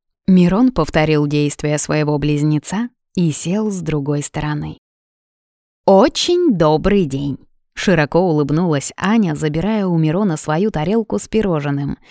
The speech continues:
«Фаня, ты как?» осведомился Марк, который тоже положил глаз на Анино пирожное и плотоядно облизнулся. «Как в сказке», пропела я. «Вы что тут забыли?»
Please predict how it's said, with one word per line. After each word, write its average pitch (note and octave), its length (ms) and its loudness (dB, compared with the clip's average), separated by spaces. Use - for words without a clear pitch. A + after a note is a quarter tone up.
«Фаня, E3+ 540 2
ты A#3+ 180 6
как?» A#3+ 420 -4
осведомился D#3 920 -2
Марк, F#3 360 -4
который C4+ 340 2
тоже C#3+ 400 -2
положил D3 480 0
глаз D3 420 -2
на D#3 200 -2
Анино D#3 340 0
пирожное F#3+ 720 0
и F3 180 -4
плотоядно D3 800 -4
облизнулся. C#3+ 840 -4
«Как A#3+ 260 2
в - 60 -10
сказке», G3+ 640 -2
пропела D3 460 0
я. C#3+ 300 -6
«Вы E3+ 240 2
что - 300 -2
тут D3+ 200 -4
забыли?» D3 720 0